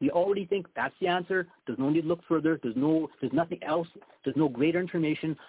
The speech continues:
I have the, I'm at the top of the pyramid. Nothing else exists above, above me. I, I, I'm basically,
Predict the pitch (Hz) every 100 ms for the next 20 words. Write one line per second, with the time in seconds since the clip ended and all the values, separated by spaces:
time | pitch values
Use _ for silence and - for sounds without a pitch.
0 | - 127 147 165 160 120 _ - - 127
1 | 175 165 - 175 185 180 156 151 156 156
2 | - _ 123 160 175 185 170 165 165 170
3 | 165 170 180 156 127 156 156 143 147 -
4 | - _ - 120 107 - - 135 127 123
5 | 135 170 175 175 151 147 147